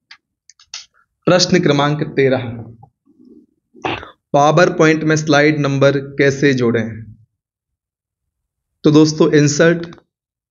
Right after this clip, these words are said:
फिर text, फिर slide number, इस प्रकार से आप slide number जोड़ सकते हैं। Insert, insert पर जाएं, फिर text पर जाएं, फिर slide number। प्रश्न क्रमांक चौदह, Power point में macro का उपयोग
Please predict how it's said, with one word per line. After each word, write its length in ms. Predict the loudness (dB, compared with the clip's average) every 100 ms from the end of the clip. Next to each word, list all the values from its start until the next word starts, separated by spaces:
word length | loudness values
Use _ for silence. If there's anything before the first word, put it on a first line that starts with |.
| -4
फिर 200 | 0 0 -2
text, 400 | 0 0 -2 -4 -4
फिर 240 | -2 -2
slide 420 | -2 0 2 2 0
number, 360 | 0 0 0 -4
इस 80 | -4
प्रकार 360 | -2 0 0
से 160 | 0 -2
आप 140 | -2 -2
slide 360 | 0 2 4
number 280 | 2 0 0
जोड़ 180 | 0 -2
सकते 400 | -4 -10 -8 -8
हैं। 220 | -8 -10 -16 -20 _
Insert, 580 | 0 0 0 0 0 2
insert 420 | 0 2 2 0 0
पर 100 | 0
जाएं, 200 | -2 -2
फिर 160 | -2 -2
text 360 | 0 -2 -2 -4
पर 120 | -2
जाएं, 160 | 0 0
फिर 180 | -2 -4
slide 360 | 0 2 2 2
number। 260 | 0 -2 -6 -12 -18 -20 -20 -8 -2
प्रश्न 280 | 0 0
क्रमांक 400 | 0 0 0 0
चौदह, 380 | 0 2 2 0 -4 -10 -20 _ _
Power 360 | 0 2 2 2
point 320 | 2 2 2
में 380 | 0 -2 -4 -10 -18 _ _ _ _ _ _ _ -2
macro 600 | 2 4 2 2 2 4
का 160 | 4
उपयोग 480 | 2 4 4 4 2